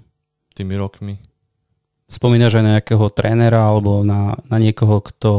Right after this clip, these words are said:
Speaker 2: ťa ovplyvnil v tej športovej kariére?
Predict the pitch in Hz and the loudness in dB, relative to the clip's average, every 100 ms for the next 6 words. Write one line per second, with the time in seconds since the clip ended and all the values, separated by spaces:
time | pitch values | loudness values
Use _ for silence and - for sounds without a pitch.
0 | 101 - _ - 120 113 - 117 104 110 | -2 -6 _ -8 -4 -4 -2 0 2 0
1 | 107 - 101 - 107 - 107 101 - 104 | -2 -6 -6 -4 -6 -2 -2 -2 -2 -2
2 | 104 104 113 | 0 0 -4